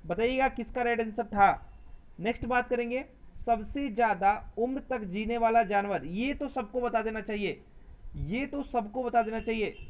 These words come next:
सबसे ज़्यादा उम्र तक जीने वाला जानवर कौन सा है?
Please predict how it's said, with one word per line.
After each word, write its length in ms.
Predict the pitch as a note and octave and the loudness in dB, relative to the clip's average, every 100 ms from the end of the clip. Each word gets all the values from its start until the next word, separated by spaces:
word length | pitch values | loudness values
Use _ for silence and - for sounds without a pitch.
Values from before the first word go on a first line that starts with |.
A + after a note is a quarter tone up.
| - | -4
सबसे 420 | G#3+ G3 - C4+ | -4 -4 -6 -6
ज़्यादा 560 | B3+ B3 F#3+ F#3+ G#3 - - - - G#3+ | 0 2 2 2 0 -2 -12 -20 -6 0
उम्र 220 | B3 C4+ | 2 2
तक 180 | - A#3+ | 0 0
जीने 360 | F3+ A3 A#3 | 0 -2 2
वाला 260 | B3 A3+ A3 | 4 6 4
जानवर 420 | F3+ G#3 G#3+ A#3+ | 4 2 2 -2
कौन 260 | A#3 A3 A3 | -2 -4 0
सा 140 | A#3 | 2
है? 180 | A3 G#3+ | 4 2